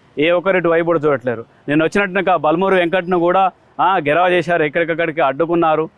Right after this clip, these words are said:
ఎట్టి పరిస్థితుల్లో రావద్దు మీరు, స్పష్టమైన ప్రకటనతోటే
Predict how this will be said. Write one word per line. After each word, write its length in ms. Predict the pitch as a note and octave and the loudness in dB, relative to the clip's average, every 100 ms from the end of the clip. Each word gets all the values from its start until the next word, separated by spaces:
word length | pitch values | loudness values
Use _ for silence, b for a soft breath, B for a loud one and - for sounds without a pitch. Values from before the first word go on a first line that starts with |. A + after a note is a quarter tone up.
| _ - | _ -4
ఎట్టి 180 | D3 F#3+ | -2 0
పరిస్థితుల్లో 500 | F3+ E3 F#3+ G3+ F#3 | 0 -2 -2 0 2
రావద్దు 360 | D#3+ E3 E3+ | 2 2 0
మీరు, 280 | F3 E3 F#3 | -2 -2 -4
స్పష్టమైన 480 | F#3 D#3+ D3+ G3+ G3+ | -4 -4 -2 0 0
ప్రకటనతోటే 760 | F#3 E3+ F#3 G3 F3+ - G#3+ | -2 -2 0 0 0 2 0